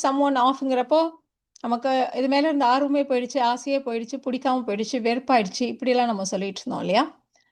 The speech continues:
இந்த put me off-க்கு இன்னொரு அர்த்தம் கூட இருக்கு. Put someone off-க்கு இன்னொரு அர்த்தம் கூட இருக்கு. அது என்ன அப்படின்னா, ஒரு விஷயம் நம்மளுடைய கவனத்தை கலைக்குது, சிதைக்குது அப்படின்னு சொல்றதுக்கும், நம்மளை டிஸ்ட்ராக்ட் பண்ணுது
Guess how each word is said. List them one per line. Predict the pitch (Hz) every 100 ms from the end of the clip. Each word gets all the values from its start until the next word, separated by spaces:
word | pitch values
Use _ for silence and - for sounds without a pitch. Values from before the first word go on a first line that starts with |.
| _
இந்த | - 330 339
put | 330
me | 330 339
off-க்கு | 269 - 311
இன்னொரு | 262 254 247
அர்த்தம் | 214 220 226
கூட | 226 214
இருக்கு. | 190 175 - _ _ _ -
Put | 254
someone | 254 233 233 226
off-க்கு | 202 202 226 330
இன்னொரு | 277 220
அர்த்தம் | 196 - 208
கூட | 202 185
இருக்கு. | 175 -
அது | - 220
என்ன | 220 254 269
அப்படின்னா, | 226 220 277
ஒரு | 254
விஷயம் | 233 233 311 302
நம்மளுடைய | 226 220 233 247
கவனத்தை | 226 240 285 294 294
கலைக்குது, | 233 226 226 208 220 226
சிதைக்குது | 247 277 269 262 208 196
அப்படின்னு | - 214 220 233 233
சொல்றதுக்கும், | 190 247 190 208 214
நம்மளை | 240 240
டிஸ்ட்ராக்ட் | 233 - - 277 277 -
பண்ணுது | 220 196 196